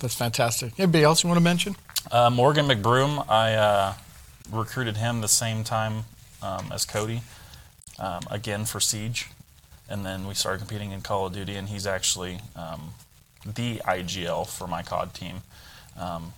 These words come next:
Speaker 2: he doesn't put in, he doesn't put as much time in it as Cody, just because he's got a lot of things of, in his personal life going on, um,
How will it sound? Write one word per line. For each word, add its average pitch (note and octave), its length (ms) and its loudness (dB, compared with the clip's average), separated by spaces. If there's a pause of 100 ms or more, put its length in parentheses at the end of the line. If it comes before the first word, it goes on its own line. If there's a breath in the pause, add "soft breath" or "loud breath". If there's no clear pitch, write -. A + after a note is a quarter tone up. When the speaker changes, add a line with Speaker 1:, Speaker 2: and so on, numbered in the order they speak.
Speaker 2:
he A2+ 80 -4
doesn't C3 260 4
put B2+ 160 -2
in, A#2+ 160 2 (160)
he B2 100 0
doesn't C#3 340 4
put C3 280 2 (440)
as A2+ 220 6
much A2+ 220 2
time A2+ 240 0
in A#2+ 100 0
it A2+ 100 0
as F#2+ 120 2
Cody, A2 340 -4
just G#2 200 -6
because F#2+ 200 -10
he's F#2+ 120 -8
got E2+ 140 -6
a E2+ 40 -6
lot F2 140 0
of E2+ 60 -6
things F2+ 220 -10
of, D#2+ 180 -8 (300)
in F2+ 140 -10
his E2+ 100 -6
personal G2 340 -4
life F#2+ 160 -2
going F#2+ 240 -6
on, G2+ 220 -2 (380 loud breath)
um, E2+ 400 -6